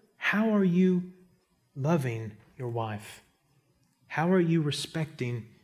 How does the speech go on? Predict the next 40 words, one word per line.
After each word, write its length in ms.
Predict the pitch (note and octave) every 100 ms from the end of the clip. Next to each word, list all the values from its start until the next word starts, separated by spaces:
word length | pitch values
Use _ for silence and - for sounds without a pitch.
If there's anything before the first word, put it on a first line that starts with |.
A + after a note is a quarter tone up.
| _ _ _
your 480 | C3 B2 A#2+ A2+ A2 - _ _ _ _ _ _ _ _ _ _ _ -
husband? 400 | - C#3 C3 A2+
What 100 | D3+
are 40 |
ways 220 | F3+ F#3 C#3+
that 60 |
you 120 | E3
could 160 | D3+ D3
do 140 | E3
this 400 | C#3+ C3 - - - -
more 280 | C#3 D3+ D3
and 100 | B2
more? 340 | A#2 A#2+ G#2 - _ _ _ _ _ _ _ _ _ _ _ _ _ _ _ _ _ _ _ -
What 140 | E3
are 40 | G3
ways 340 | F#3 F3+ C#3
th-, 240 | C#3+ C#3
that 100 | D3
you 140 | D3+ D#3
are 80 | C3+
failing 680 | - D#3 F#3 D#3+ B2 G#2+ - - _ _ -
to 100 | A#2+
love 560 | A2 A2+ A2 G#2+ G#2+ - _ _ _ _ _ _ _ -
or 60 |
failing 480 | - D#3+ F3 D#3 C3
to 100 | B2
respect 680 | A#2+ A2 - B2 A#2 - -
that 200 | B2+ -
could 260 | - F3 D3
be 380 | C3+ C3 B2+ - _ _ _
hurting 400 | - E3 C#3 B2
your 100 | A#2
relationship? 640 | A#2 B2 B2+ A#2+ - -
Think 260 | - G3+ G#3
through 280 | D#3+ F#3+
that. 200 | C#3+ A2+
Talk 300 | - G#3 G#3
through 140 | - G#3
those 200 | F#3+ F#3+
things 380 | F3+ F3 D#3+